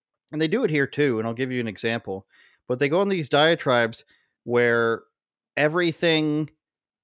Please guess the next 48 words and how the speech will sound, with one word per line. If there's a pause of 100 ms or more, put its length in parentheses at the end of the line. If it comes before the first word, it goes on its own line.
(200)
is
racist
and
it,
and
it
continues
to
be
racist, (380)
but
they
still
won't
fix
it. (120)
So
Bill
Clinton
didn't
fix
it. (380)
Barack
Obama
had
eight
years
and
he
didn't
fix
it. (540)
And (160)
Joe
Biden
is
on,
what,
year
three
now,
and
he
has,
still
hasn't
fixed
it.